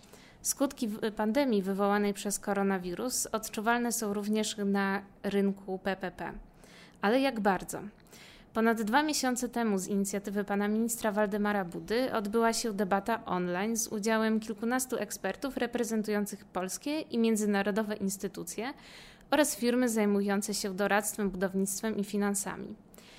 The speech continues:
Mimo dynamicznie zmieniającej się sytuacji, w której znalazła się Polska i światowa gospodarka,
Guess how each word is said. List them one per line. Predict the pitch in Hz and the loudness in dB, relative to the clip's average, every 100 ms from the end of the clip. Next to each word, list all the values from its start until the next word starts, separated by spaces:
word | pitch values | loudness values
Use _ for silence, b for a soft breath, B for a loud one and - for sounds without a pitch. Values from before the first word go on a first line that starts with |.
| B B | B B
Mimo | 226 240 233 226 | 4 6 6 4
dynamicznie | 202 226 226 226 262 - 247 | 2 2 4 2 0 -2 0
zmieniającej | 226 226 208 214 220 226 | 0 2 2 0 0 -2
się | - 202 | -4 -6
sytuacji, | - 202 202 185 175 - - | -6 -8 -6 -6 -6 -8 -10
w | - | -12
której | - 208 202 | -10 -2 -2
znalazła | 196 196 202 202 196 | 0 0 0 -2 -6
się | - 185 | -6 -8
Polska | - 196 - 214 214 | -8 -6 -8 -4 -4
i | 220 208 | -4 -6
światowa | - 208 214 214 | -4 -4 0 0
gospodarka, | 196 196 196 180 180 - 262 | 0 -2 -4 -4 -6 -6 -6